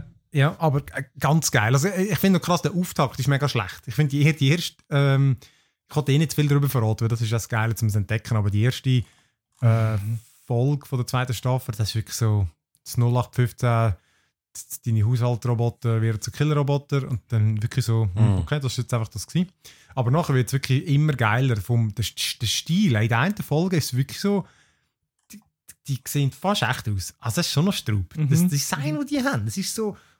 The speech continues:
Speaker 1: und eben, es hat einfach geile Geschichten, weißt du, in so geil designten Welten, wo halt irgendwie, eben, hat er meistens ein Thema, liegt dem zugrunde. Ich habe vielleicht von der einen, die hat man im Trailer gesehen, dort geht's darum, dass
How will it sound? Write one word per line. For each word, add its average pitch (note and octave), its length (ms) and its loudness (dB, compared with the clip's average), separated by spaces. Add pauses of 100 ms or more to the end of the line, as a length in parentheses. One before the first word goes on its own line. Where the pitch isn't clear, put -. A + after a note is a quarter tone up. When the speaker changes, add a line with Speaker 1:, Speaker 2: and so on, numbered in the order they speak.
(100)
Speaker 1:
und E3 80 -6
eben, A3+ 140 -2
es D3 120 0
hat F3 100 -4
einfach F3+ 160 -8 (100)
geile F#3+ 280 -4
Geschichten, - 600 -6
weißt D#3 120 -2
du, - 20 -2
in F3 200 4
so D3+ 360 2 (720)
geil D#3 360 -2 (220)
designten D3 760 -2
Welten, F3 540 -2
wo C#3+ 100 0
halt C#3 160 -2
irgendwie, C#3 460 0 (840)
eben, B2 380 0
hat C3+ 160 -2
er C3 60 0
meistens C3 400 2
ein C3+ 180 2 (120)
Thema, E3+ 420 0
liegt E3+ 220 -2
dem E3+ 180 2
zugrunde. D#3 420 0
Ich - 60 -6
habe C3 80 2
vielleicht C3 180 0
von B2+ 100 -4
der A#2 140 -4
einen, C#3+ 160 -2 (140)
die B2+ 120 0
hat C3 80 -2
man A#2+ 80 2
im A#2 100 0
Trailer B2+ 340 0
gesehen, B2+ 320 0
dort A#2 240 0
geht's A#2+ 240 -2
darum, B2 260 2
dass A#2 300 -2